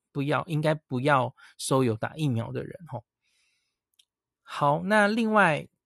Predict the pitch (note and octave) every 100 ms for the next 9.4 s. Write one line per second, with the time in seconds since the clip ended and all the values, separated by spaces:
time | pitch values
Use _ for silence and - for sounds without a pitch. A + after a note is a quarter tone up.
0 | - F#3+ F3 D3 B2 - C3+ A#2 B2 G#2
1 | A#2+ - - - - - F#3 F3+ E3 F#3
2 | G3+ G3+ D3+ C#3+ B2+ C3 A2 - - G#3+
3 | C3+ - A#2 A#2 B2 A#2+ C#3+ _ _ _
4 | _ - F3 B2 C3+ - - - _ _
5 | - F#3+ F#3+ C3+ A#2 - E3 D3 D#3 D3
6 | C3+ G#3 E3 C3 B2+ B2 - - D#3+ C#3+
7 | C3 A#2+ - D3 A#2+ - C3 - _ _
8 | _ _ _ - F3+ G#3+ G#3 D#3+ D3+ C#3+
9 | A#2 - F#3 -